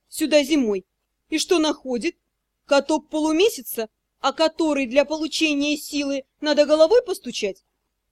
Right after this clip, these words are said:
Долби, пока лёд не проломишь. Или мне бедолагу до весны по горам кругами водить?»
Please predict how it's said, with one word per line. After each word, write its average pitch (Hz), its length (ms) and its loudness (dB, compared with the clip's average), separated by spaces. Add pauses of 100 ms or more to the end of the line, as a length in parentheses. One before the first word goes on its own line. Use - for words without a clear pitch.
(280)
Долби, 277 420 4
пока 311 320 2
лёд 427 220 2
не 427 100 2
проломишь. 208 600 -2 (400)
Или 311 200 2
мне 311 240 2
бедолагу 320 540 2
до 339 120 -2
весны 330 380 0
по 240 140 -4
горам 247 340 2
кругами 247 440 0
водить?» 185 400 -8